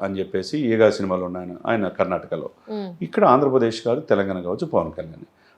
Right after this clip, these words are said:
Speaker 1: అట్లా ఎవరైతే ప్రజల్లో ఉన్నారో, ప్రజల్లో మనల్ని పొందుతున్నారో, వాళ్ళని బీజేపీ వాళ్ళు దగ్గర తీసుకుంటుంది.
Speaker 2: మ్మ్.
Speaker 1: దాంట్లో భాగంగా దక్షిణ భారతదేశంలో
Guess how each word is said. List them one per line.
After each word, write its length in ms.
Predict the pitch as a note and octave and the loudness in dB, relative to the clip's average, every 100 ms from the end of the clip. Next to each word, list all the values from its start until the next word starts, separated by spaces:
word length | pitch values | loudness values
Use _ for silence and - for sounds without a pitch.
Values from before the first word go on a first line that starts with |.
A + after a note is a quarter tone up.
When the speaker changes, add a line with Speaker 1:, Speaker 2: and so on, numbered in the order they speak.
| - | -2
Speaker 1:
అట్లా 240 | D#3 A3+ | 0 4
ఎవరైతే 800 | C3 C#3+ A#3 A#3+ A#3 A3+ A3 A3 - - - | 6 8 6 4 4 8 8 6 0 -10 -4
ప్రజల్లో 400 | A#2+ F3 F#3+ E3+ | 0 2 4 4
ఉన్నారో, 400 | A2+ G2 G#2+ D#3 | 2 0 -2 -2
ప్రజల్లో 380 | G#2+ C3 E3 | -2 -2 -2
మనల్ని 280 | B2+ G2 C3 | -2 -4 -4
పొందుతున్నారో, 500 | C3 G#2 F#2 F#2+ G2+ | -8 -10 -10 -8 -6
వాళ్ళని 320 | D3 C3 D#3 | -2 0 -2
బీజేపీ 260 | A#2 C#3 E3 C#3 | -4 -6 -4 -2
వాళ్ళు 140 | C3+ | 0
దగ్గర 220 | A#2+ B2+ | 0 0
తీసుకుంటుంది. 720 | F2 F2 - - - - B3 | -2 -8 -16 -20 -20 -6 -4
Speaker 2:
మ్మ్. 400 | C4+ G3+ F3+ - | -2 -4 -8 2
Speaker 1:
దాంట్లో 280 | A2+ F3 G#3 | 4 4 4
భాగంగా 360 | G3+ G3 G3 - | 4 2 2 0
దక్షిణ 200 | - F3+ | 0 2
భారతదేశంలో 520 | E3 D3 C#3 - | 4 4 0 0